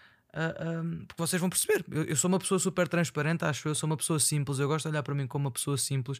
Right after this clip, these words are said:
embora aqui dentro, né, <laughs> seja uma, <laughs> uma complicação gigante. Mas eu gosto de olhar muito para mim como uma pessoa simples e uma pessoa que, que, pá, transparece. Imagina, eu não, eu não costumo esconder aquilo que estou a sentir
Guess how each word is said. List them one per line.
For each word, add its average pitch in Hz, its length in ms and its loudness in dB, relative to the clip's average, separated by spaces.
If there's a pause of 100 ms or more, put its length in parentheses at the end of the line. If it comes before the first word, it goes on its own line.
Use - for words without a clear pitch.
(240)
embora 175 220 6
aqui 170 180 2
dentro, 156 320 4
né, 143 220 4 (320)
<laughs> - 880 4 (280)
seja 190 280 6
uma, 175 320 6 (200)
<laughs> - 220 -4
uma 185 160 4
complicação 175 760 2
gigante. 135 440 0 (1200)
Mas 131 100 0
eu 135 40 4
gosto 147 160 4
de 160 60 0
olhar 151 140 4
muito 156 180 2
para 151 100 0
mim 151 100 2
como 147 180 0
uma 143 60 -2
pessoa - 260 -4
simples 123 360 -4
e - 20 0
uma 135 140 0
pessoa 143 420 0 (720)
que, 143 480 2
que, - 160 -20
pá, - 80 -8
transparece. 170 720 0
Imagina, 143 280 0
eu - 20 2
não, 156 100 0
eu 160 100 0
não 165 120 4
costumo - 260 0
esconder 156 560 2
aquilo 156 260 0
que - 80 -14
estou 151 160 0
a 147 60 2
sentir 147 640 0